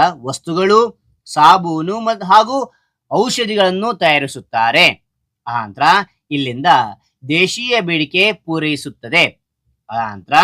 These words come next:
ಇವುಗಳನ್ನು ವಿದೇಶಗಳಿಗೂ ರಫ್ತು ಮಾಡಲಾಗುತ್ತದೆ. ಹೀಗಾಗಿ ಕರ್ನಾಟಕವನ್ನು ಶ್ರೀಗಂಧದ ನಾಡು, ಶ್ರೀಗಂಧದ ನಾಡು ಎಂದು ಕರೆಯುವರು ಅಂತಕ್ಕಂಥ ನೋಡ್ಬೋದು. ಆ ನಂತರ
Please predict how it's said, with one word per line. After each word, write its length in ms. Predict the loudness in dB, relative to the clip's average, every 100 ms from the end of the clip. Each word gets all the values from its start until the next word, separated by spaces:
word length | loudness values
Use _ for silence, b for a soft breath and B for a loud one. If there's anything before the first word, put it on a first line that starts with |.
| -2 -6 _ _ -8
ಇವುಗಳನ್ನು 880 | -4 -2 -2 -2 -4 -4 -6 _ -16
ವಿದೇಶಗಳಿಗೂ 1040 | -6 -2 -2 -2 -2 -4 -2 -2 -2 _ -6
ರಫ್ತು 320 | -6 -6 -8
ಮಾಡಲಾಗುತ್ತದೆ. 1080 | -2 -2 0 0 0 -6 -6 -2 -2 -4 _ _ _
ಹೀಗಾಗಿ 500 | -8 -2 0 0 -2
ಕರ್ನಾಟಕವನ್ನು 800 | -4 -6 -2 -2 -2 -8 -6 -6
ಶ್ರೀಗಂಧದ 560 | -6 -6 -4 -4 -4 -4
ನಾಡು, 680 | -4 -4 -2 -2 -4 -8 _
ಶ್ರೀಗಂಧದ 580 | -14 -8 -4 -4 -4 -4 -4
ನಾಡು 500 | -2 -2 -2 -6 _ _
ಎಂದು 480 | -12 -4 -2 -2 _ _ _
ಕರೆಯುವರು 580 | -8 -6 -6 -8 -12 -14
ಅಂತಕ್ಕಂಥ 280 | -16 -12 -6
ನೋಡ್ಬೋದು. 600 | -4 -2 -2 -4 -6 _ _ _ _ 4
ಆ 220 | 4 2
ನಂತರ 200 | -4